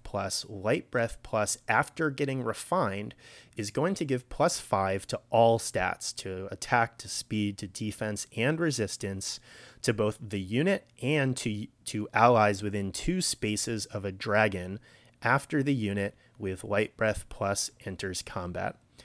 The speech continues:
So again, these are gonna be field buffs, visible buffs, and the plus five is to all four stats. So that's incredibly strong. Of course, it's not quite the plus six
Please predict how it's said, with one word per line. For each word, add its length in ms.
So 140
again, 220
these 160
are 80
gonna 160
be 100
field 520
buffs, 300
visible 520
buffs, 560
and 520
the 80
plus 320
five 280
is 140
to 120
all 220
four 280
stats. 440
So 140
that's 200
incredibly 460
strong. 480
Of 80
course, 440
it's 200
not 280
quite 560
the 80
plus 320
six 580